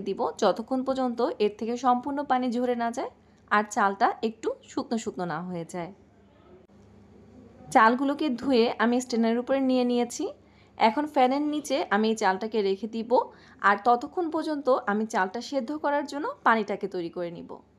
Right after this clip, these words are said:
চলুন তবে এবার পানিটাকে রেডি করা যাক। চুলায় আমি পর্যাপ্ত পরিমাণে পানি গরম করে নিয়েছি। এখন এর মধ্যে দিয়ে দিচ্ছি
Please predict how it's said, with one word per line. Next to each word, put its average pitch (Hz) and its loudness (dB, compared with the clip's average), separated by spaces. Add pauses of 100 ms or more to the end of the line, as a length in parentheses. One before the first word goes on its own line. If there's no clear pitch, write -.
(320)
চলুন 302 -2
তবে 294 2 (100)
এবার 233 2 (180)
পানিটাকে 214 2
রেডি 165 -8
করা 170 -6
যাক। 170 -8 (1300)
চুলায় 269 6 (120)
আমি 247 4 (120)
পর্যাপ্ত 240 4 (120)
পরিমাণে 302 0 (120)
পানি 208 2
গরম 185 0
করে 190 0
নিয়েছি। 190 -4 (640)
এখন 254 -2 (180)
এর 240 4
মধ্যে 247 -4
দিয়ে 226 -2
দিচ্ছি 185 -4